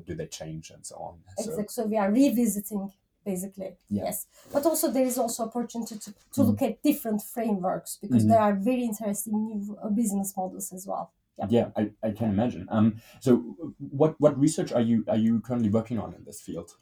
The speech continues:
Speaker 1: Can you tell us a bit, uh, about it?
Speaker 2: Sure. Uh, I, I have a diverse range of, uh, you know, of, uh, research projects, but let's talk about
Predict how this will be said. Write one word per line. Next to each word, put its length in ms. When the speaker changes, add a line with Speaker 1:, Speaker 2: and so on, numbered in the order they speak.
Speaker 1:
Can 120
you 60
tell 220
us 100
a 60
bit, 180
uh, 60
about 240
it? 60
Speaker 2:
Sure. 540
Uh, 320
I, 680
I 80
have 160
a 40
diverse 540
range 260
of, 140
uh, 600
you 160
know, 120
of, 140
uh, 220
research 460
projects, 440
but 200
let's 300
talk 260
about 260